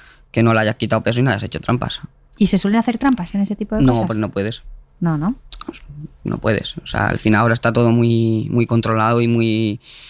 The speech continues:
Speaker 1: y muy, o sea, muy estudiado. A lo mejor una carrera antes de,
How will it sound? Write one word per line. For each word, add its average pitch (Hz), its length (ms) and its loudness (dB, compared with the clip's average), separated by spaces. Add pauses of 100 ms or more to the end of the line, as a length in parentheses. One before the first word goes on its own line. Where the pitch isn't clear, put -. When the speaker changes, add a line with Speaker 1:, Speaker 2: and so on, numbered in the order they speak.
(320)
Speaker 1:
y 117 100 2
muy, 113 800 2
o 110 40 -4
sea, 107 180 -4
muy 107 360 2
estudiado. 113 460 0
A 104 220 0
lo 104 80 0
mejor 113 340 0
una 117 300 2
carrera 113 340 0
antes 113 280 0
de, 113 400 0